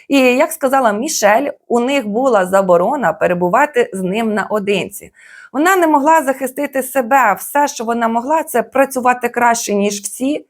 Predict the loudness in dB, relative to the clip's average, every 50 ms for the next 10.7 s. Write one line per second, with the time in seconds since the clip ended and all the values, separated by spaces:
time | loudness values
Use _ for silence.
0 | _ _ _ -6 -2 0 0 0 0 0 0 0 0 0 -2 -4 _ -20 _ _
1 | _ _ _ _ _ _ _ _ _ _ -2 -2 0 2 2 2 2 2 2 4
2 | 4 2 0 0 -4 -2 -2 -2 -4 -2 -2 -2 0 0 0 0 0 0 0 0
3 | 0 -2 -8 -12 -12 -10 -10 -12 -12 -6 0 0 4 4 4 2 2 0 0 0
4 | 2 0 0 -2 -4 -4 -4 -4 -6 -6 -6 -4 -4 -4 -4 -6 -6 -8 -10 -8
5 | -4 0 0 2 2 0 -2 -4 -4 0 0 2 2 2 0 0 -2 -4 -4 0
6 | 2 2 2 2 0 -4 -14 -20 -20 _ _ _ _ _ _ -2 -2 2 2 2
7 | 0 0 -6 -8 -8 -6 -6 -8 -6 -4 -4 -4 -2 -4 -4 -8 -8 -6 -6 -4
8 | 0 0 0 0 0 -2 -8 -10 -10 -6 -6 -4 -2 -2 -2 -2 -2 -2 -2 -2
9 | -2 -4 -4 -4 -4 -4 -4 -4 -4 0 0 2 2 4 2 4 2 2 0 0
10 | -2 -2 -2 -4 -4 -4 -4 -4 -4 -2 0 0 0 -2